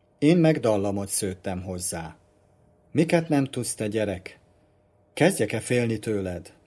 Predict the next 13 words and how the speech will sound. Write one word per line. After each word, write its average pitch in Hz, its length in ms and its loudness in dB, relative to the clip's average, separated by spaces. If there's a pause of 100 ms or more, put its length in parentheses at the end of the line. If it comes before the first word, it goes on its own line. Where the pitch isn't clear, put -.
(680)
„Már 185 200 2
lesz, 190 280 4
aki 160 200 2
megvédje, 113 560 2
atyám”, 104 600 -4
kacagta 104 460 -4
a 107 40 2
fiú, 113 420 -4 (300)
„mert 151 260 2
lépteket 117 540 0
hallok, 113 600 -2 (240)
vagy 117 220 0
inkább 120 540 2